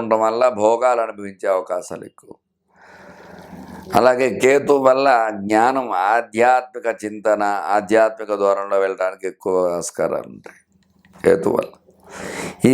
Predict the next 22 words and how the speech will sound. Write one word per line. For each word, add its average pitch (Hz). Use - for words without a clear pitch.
శుక్రకేతు 147
కలయిక 120
వల్ల 117
అన్యోన్యత 110
లోపము, 98
దంపతుల 98
మధ్య 98
అవగాహన 101
లేకపోవటం, 95
ఇబ్బందులు 98
ఉండటం 92
ఇట్లాంటివి 90
ఒకటి -
ఉండే 50
అవకాశం. -
అదే 123
ఏకాదశంలో 123
ఉన్నాయి 110
కాబట్టి 107
పాపగ్రహమైన 120
శుభం 160
చేసే 117